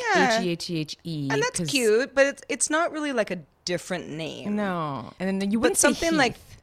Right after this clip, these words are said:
Speaker 2: 'cause that's
Speaker 1: something like, right. Yeah. And then there's Heath. And I always hi-, think of a Heath bar and it's a whole thing.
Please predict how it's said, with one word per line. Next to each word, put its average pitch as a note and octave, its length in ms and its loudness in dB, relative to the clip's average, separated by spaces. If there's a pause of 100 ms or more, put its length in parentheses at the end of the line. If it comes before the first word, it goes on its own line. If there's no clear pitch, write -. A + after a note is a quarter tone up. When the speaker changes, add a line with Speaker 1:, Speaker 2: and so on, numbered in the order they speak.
Speaker 2:
'cause - 180 -14
that's D#3+ 220 0
Speaker 1:
something F#4 440 -6
like, A3 320 -4 (240)
right. A3 180 -4 (280)
Yeah. G3+ 240 -4
And G#3 120 -6
then A3 120 0
there's G#3 160 -2
Heath. F3+ 280 -4
And F#3+ 100 -2
I F#3+ 60 -2
always F#3 220 0
hi-, A3+ 180 -8
think G#3+ 160 -4
of C#3+ 100 -10
a D#3 40 -6
Heath A#3 320 -4
bar G#3 240 4
and F3+ 80 0
it's - 80 -12
a D3+ 60 -8
whole F#3 140 0
thing. A3 540 2